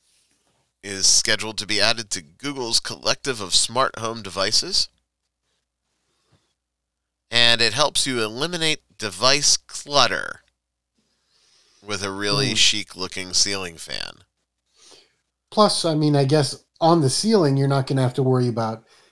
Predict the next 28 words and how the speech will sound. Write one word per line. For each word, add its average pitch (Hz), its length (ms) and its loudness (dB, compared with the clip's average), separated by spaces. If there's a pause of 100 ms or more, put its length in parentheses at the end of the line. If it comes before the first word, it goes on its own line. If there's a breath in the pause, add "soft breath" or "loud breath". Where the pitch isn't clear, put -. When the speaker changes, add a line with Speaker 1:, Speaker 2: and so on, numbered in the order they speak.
(180 soft breath)
Speaker 2:
kids 170 360 8
messing 160 480 4
with 151 200 4
it, 151 200 2
people 131 420 -4
bumping 147 600 2
it, 143 360 2
people 110 300 -6
mess-, 151 340 0 (100)
you 151 200 -4
know, 131 320 -2 (520 soft breath)
people 139 480 4
damaging 151 640 6
it 147 280 4
or 113 160 -4 (300)
hitting 170 320 4
it 160 100 2
with 139 140 -4
something 143 720 0
or 110 340 -8 (840)
Speaker 1:
Yep, 117 200 -2 (260)
yep. 107 160 -6 (840)
The 98 220 -2
compact 143 540 2
and 117 100 -2
stylish 120 540 2
two-fin 156 600 -2
fan 82 540 -4